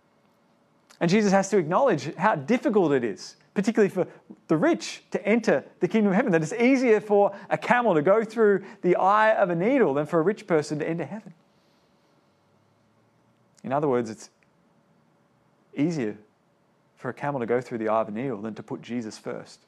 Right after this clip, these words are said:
in your life, above money, above riches, above possessions. And so Peter asks, "Jesus, then, then who can be saved?" And Jesus says to him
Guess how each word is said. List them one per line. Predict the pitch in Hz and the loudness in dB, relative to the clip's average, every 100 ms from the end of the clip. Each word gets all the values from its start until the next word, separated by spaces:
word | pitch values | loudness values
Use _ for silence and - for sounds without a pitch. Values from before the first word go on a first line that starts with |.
| _ _ - | _ _ -18
in | 107 | -16
your | 104 - | -16 -14
life, | 52 - _ _ _ _ _ _ _ _ _ _ _ _ _ - | -16 -18 _ _ _ _ _ _ _ _ _ _ _ _ _ -8
above | 107 107 98 _ - | -4 -4 -6 _ -12
money, | 107 104 98 _ _ _ - | -10 -10 -14 _ _ _ -20
above | - 110 104 | -10 -8 -6
riches, | 110 110 107 101 - - - - | -8 -8 -10 -10 -12 -14 -16 -8
above | 101 110 104 - _ _ | -2 0 -2 -10 _ _
possessions. | - 110 101 - - - - - _ _ _ _ _ _ _ _ _ _ _ _ - | -12 -8 -8 -10 -14 -18 -20 -20 _ _ _ _ _ _ _ _ _ _ _ _ -12
And | 147 | -2
so | 175 139 | 0 0
Peter | - 180 320 | -4 -2 0
asks, | - 123 123 - - - - _ _ _ - | 0 0 -2 -2 -4 -4 -6 _ _ _ -8
"Jesus, | 254 269 180 | -2 0 0
then, | 240 240 - _ _ | -2 -4 -12 _ _
then | 233 214 | 0 0
who | 190 320 | 2 2
can | 277 180 | 2 0
be | |
saved?" | 175 277 339 262 - - _ _ _ _ _ _ _ _ _ _ _ _ _ _ _ _ _ _ - | 2 2 2 2 -2 -16 _ _ _ _ _ _ _ _ _ _ _ _ _ _ _ _ _ _ -12
And | 127 | -6
Jesus | 117 127 120 | 0 0 0
says | - 123 - | 0 -2 -2
to | 117 | -6
him | 104 | -6